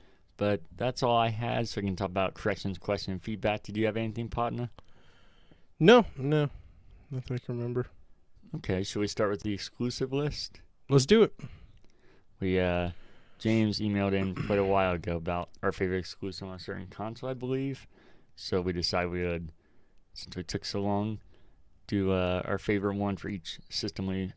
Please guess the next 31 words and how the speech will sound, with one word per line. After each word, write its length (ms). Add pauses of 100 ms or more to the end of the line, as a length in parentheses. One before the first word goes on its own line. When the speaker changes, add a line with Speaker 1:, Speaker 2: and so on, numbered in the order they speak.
(100)
Speaker 1:
owned 380
or 120
played 260
a 60
lot. 300 (220)
Speaker 2:
Mm-hmm. 280 (1300)
Speaker 1:
So, 600 (1080)
how 100
you 60
wanna 140
do? 80
You 120
wanna 160
go 100
first, 440
or 80
you 80
want, 240 (140)
I 80
Speaker 2:
Uh, 80
Speaker 1:
put 140
in 140
order 280
of 120
the 100
way 140
they 120
came 300
out. 300 (380)
Speaker 2:
Okay, 340
same. 360